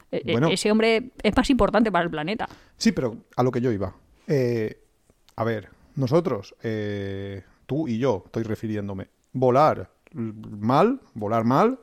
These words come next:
Speaker 2: porque eso no se puede decir nada más.
Speaker 1: Porque
Speaker 2: Hacemos
Speaker 1: somos fan
Speaker 2: mi-,
Speaker 1: Ryanair.
Speaker 2: miles de kilómetros
Speaker 1: Ryanair.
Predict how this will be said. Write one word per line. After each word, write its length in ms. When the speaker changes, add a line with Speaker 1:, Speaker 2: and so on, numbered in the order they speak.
Speaker 2:
porque 240
eso 140
no 80
se 60
puede 160
decir 380
nada 220
más. 300
Speaker 1:
Porque 220
Speaker 2:
Hacemos 140
Speaker 1:
somos 160
fan 200
Speaker 2:
mi-, 80
Speaker 1:
Ryanair. 380
Speaker 2:
miles 260
de 100
kilómetros 500
Speaker 1:
Ryanair. 300